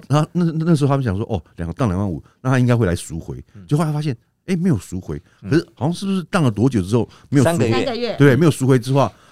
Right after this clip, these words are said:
Speaker 1: 就等于说我这个物件我就可以自己处理了嘛。
Speaker 2: 嗯。
Speaker 1: 那他，他就跟我说，他们好像三个月之后都没有来赎回，就后来他们就把那个金子拿去卖掉。哦，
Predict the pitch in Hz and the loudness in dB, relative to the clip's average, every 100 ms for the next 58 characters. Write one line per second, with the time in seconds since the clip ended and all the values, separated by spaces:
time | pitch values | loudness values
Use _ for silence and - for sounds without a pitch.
0 | _ - 143 104 101 113 123 117 92 95 | _ -2 0 2 0 0 -2 -2 -6 -8
1 | - 135 123 127 113 87 92 90 - 104 | -6 -2 0 0 0 -2 -2 -4 -4 -6
2 | - 80 85 64 - - 107 92 76 - | -6 -8 -8 -10 -14 -20 -18 -18 -14 -4
3 | 131 147 135 139 123 120 101 113 107 87 | 2 2 2 -2 -2 -2 0 -2 0 -2
4 | 87 107 98 101 98 117 127 101 87 - | -2 -2 -2 -2 -4 0 2 4 2 -4
5 | 82 - - - - 123 110 101 110 80 | -12 -14 -16 -16 -6 -2 -2 -2 -4 -4
6 | 95 95 - - 101 85 80 92 90 76 | -2 -4 -6 -12 -12 -8 -6 -4 -6 -6
7 | 80 67 _ _ _ _ _ 180 | -8 -12 _ _ _ _ _ -10